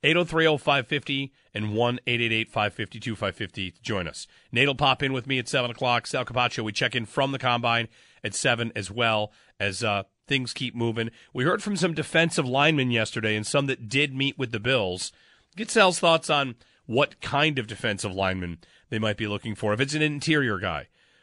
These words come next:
One guy, one of the guys from yesterday referred to the idea of playing next to Ed Oliver as Sack City. The two of them would be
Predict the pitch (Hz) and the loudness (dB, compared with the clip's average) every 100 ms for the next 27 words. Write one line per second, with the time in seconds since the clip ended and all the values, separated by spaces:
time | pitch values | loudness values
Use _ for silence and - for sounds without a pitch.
0 | - 123 143 143 143 139 _ _ _ _ | 0 2 4 4 4 2 _ _ _ _
1 | 117 127 139 120 117 107 110 110 - 110 | 2 4 4 4 2 0 0 -2 0 -2
2 | 113 98 120 113 - 110 101 - _ _ | -2 -2 -2 -2 0 0 0 -6 _ _
3 | _ _ _ _ _ _ - 127 123 117 | _ _ _ _ _ _ -2 2 2 0
4 | 104 - 127 120 120 113 - - 123 - | -4 -2 0 0 0 -2 -4 -2 0 2
5 | 131 117 120 131 143 143 - 110 104 - | 2 4 4 2 2 0 2 2 2 -4
6 | - - 135 123 - - - 131 92 - | -12 -4 0 0 0 -4 0 -2 -2 -12
7 | _ _ _ - 101 139 135 127 127 117 | _ _ _ -10 -2 0 2 2 2 0
8 | 107 110 101 | -2 -4 -4